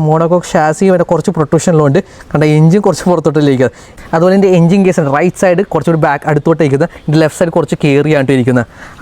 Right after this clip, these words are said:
അങ്ങനെയുണ്ട്. കണ്ട, ഇത് വി ഫോർ എഞ്ചിൻ കൺഫിഗറേഷൻ, അതിൻ്റെയൊക്കെ ഒരു മത്താപ്പ്. ഈ എഞ്ചിൻസിനെ കുറിച്ചൊരു ക്ലാസ് വേണമെങ്കിൽ കമന്റ് ഡൗൺ ചെയ്യ്, നമുക്ക് ഇതിനെക്കുറിച്ചൊരു വീഡിയോ ചെയ്യാം കേട്ടോ. അതുകൊണ്ട്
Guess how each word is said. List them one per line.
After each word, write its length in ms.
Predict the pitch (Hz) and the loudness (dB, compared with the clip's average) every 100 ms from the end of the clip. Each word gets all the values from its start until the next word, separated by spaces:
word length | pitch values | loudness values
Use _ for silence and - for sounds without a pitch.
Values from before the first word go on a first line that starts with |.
| 190 | -2
അങ്ങനെയുണ്ട്. 360 | 214 208 165 160 | 0 2 0 -2
കണ്ട, 180 | 165 175 | -2 0
ഇത് 60 | 185 | 0
വി 60 | 196 208 | 0 0
ഫോർ 180 | 208 196 | 0 2
എഞ്ചിൻ 180 | 175 180 | 2 0
കൺഫിഗറേഷൻ, 440 | 175 - 170 147 180 - - - | 0 0 0 0 -2 -6 -10 -6
അതിൻ്റെയൊക്കെ 380 | 175 170 165 170 | -2 0 0 0
ഒരു 60 | 170 147 | 0 0
മത്താപ്പ്. 340 | 131 139 151 180 | -2 -2 0 0
ഈ 20 | 180 | 2
എഞ്ചിൻസിനെ 380 | 165 170 156 190 | 2 0 -2 -2
കുറിച്ചൊരു 260 | 180 156 170 165 | -2 -2 -2 -2
ക്ലാസ് 320 | 151 147 170 | -2 -2 0
വേണമെങ്കിൽ 280 | 143 131 202 - - - 160 | 0 0 -2 -4 -20 -6 -4
കമന്റ് 320 | 143 151 147 | -2 -2 0
ഡൗൺ 180 | 156 156 | 0 0
ചെയ്യ്, 160 | 139 175 151 | 0 0 0
നമുക്ക് 180 | 139 127 | -2 -2
ഇതിനെക്കുറിച്ചൊരു 400 | 139 135 131 139 127 | -2 0 0 0 2
വീഡിയോ 220 | 127 127 127 | 2 2 0
ചെയ്യാം 120 | 120 | 0
കേട്ടോ. 120 | 110 107 - - - - - 156 | -2 -6 -10 -20 -20 -20 -8 -2
അതുകൊണ്ട് 260 | 202 202 | 0 0